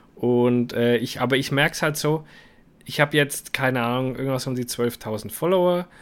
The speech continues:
und, ähm, schaff's jetzt gerade mal so sechshundert Likes auf so ein Bild zu bekommen.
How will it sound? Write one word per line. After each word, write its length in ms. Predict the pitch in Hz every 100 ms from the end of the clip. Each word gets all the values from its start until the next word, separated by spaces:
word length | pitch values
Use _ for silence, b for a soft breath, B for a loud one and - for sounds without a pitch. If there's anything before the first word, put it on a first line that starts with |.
| B B -
und, 400 | 123 131 131 127
ähm, 540 | 127 127 127 127 139 -
schaff's 360 | - 143 147 -
jetzt 200 | 131 -
gerade 280 | 120 135 135
mal 180 | 123
so 400 | 123 127 123 123 - _ -
sechshundert 640 | - 120 - 123 113 101
Likes 340 | - 95 107
auf 140 | - 101
so 120 | -
ein 60 | 98
Bild 260 | 98 101
zu 100 | -
bekommen. 380 | - 87 - -